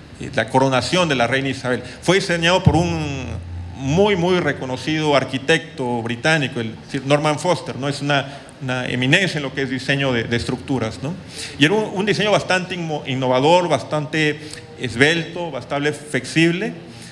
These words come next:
<clears throat> pero que lamentablemente, op-, eh, inmediatamente al, al día siguiente de su opera-, de su puesta en operación, comenzó a experimentar problemas de vibración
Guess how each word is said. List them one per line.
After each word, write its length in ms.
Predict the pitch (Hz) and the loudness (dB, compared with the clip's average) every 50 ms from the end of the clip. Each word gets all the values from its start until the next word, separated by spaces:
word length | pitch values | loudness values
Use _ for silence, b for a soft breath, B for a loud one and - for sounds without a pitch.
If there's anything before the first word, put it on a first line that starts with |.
| B B B | B B B
<clears throat> 540 | - - - - - 147 202 175 165 - - | -20 -20 -20 -12 -6 -4 -2 -2 -4 2 4
pero 220 | 190 196 196 196 | 4 4 4 2
que 100 | - 175 | 0 2
lamentablemente, 1040 | 156 143 147 151 143 - - 208 214 214 208 202 208 220 220 208 208 226 214 208 - - - - - - - - | 4 4 4 4 2 2 2 2 2 2 0 0 0 -2 -2 -2 -2 -2 -2 -2 -4 -10 -16 -18 -20 -20 -6 -2
op-, 200 | 156 170 165 - | -2 -2 -2 0
eh, 300 | - 147 135 135 131 120 117 - - - - - - - - - - - - - - - - - - - - - - - - - - - - - - - - - - - - - - - - - - - | 0 2 2 2 0 -2 -4 -8 -14 -18 -20 -20 -20 -20 -20 -20 -20 -20 -20 -20 -20 -20 -20 -20 -20 -20 -20 -20 -20 -20 -20 -20 -20 -20 -20 -20 -20 -20 -20 -18 -18 -18 -18 -18 -18 -18 -18 -18 -10 0
inmediatamente 840 | - 151 156 156 156 165 208 220 - 220 202 220 214 196 - - 131 | 2 4 6 6 6 6 4 4 2 2 2 2 0 0 0 -2 -2
al, 100 | 131 131 | -2 0
al 140 | 135 131 | -4 -2
día 180 | 131 180 226 139 | 0 2 2 2
siguiente 460 | - - - 180 196 196 196 - 170 | 0 -2 -2 0 0 0 0 -2 -6
de 80 | 170 151 | -6 -6
su 120 | - 151 | -4 -6
opera-, 400 | 139 139 - 135 123 - - - 120 | -6 -4 -4 -4 -4 -4 -8 -10 -4
de 140 | 117 123 127 | -2 -2 -2
su 260 | 120 - - 131 123 113 | -2 0 0 0 0 4
puesta 320 | 123 160 165 175 170 185 | 4 4 4 4 2 0
en 80 | 175 165 | -2 -2
operación, 580 | 151 - 156 139 127 120 - 175 202 226 226 B B B B B B | -2 0 0 0 0 0 0 0 0 0 -4 B B B B B B
comenzó 520 | - 143 135 135 135 127 127 - 196 202 202 | -2 -2 0 0 0 0 0 2 4 6 6
a 60 | 196 | 4
experimentar 600 | 190 - - - 147 143 135 131 131 165 160 - | 2 0 -4 -4 -2 -2 -2 0 -2 -2 0 0
problemas 440 | - 139 139 147 - - 180 175 160 | 2 2 4 4 4 4 2 2 0
de 100 | 156 147 | 0 -2
vibración 520 | 139 135 135 127 127 127 - 175 185 190 | -2 -2 -2 -2 -4 -2 -2 -4 -4 -4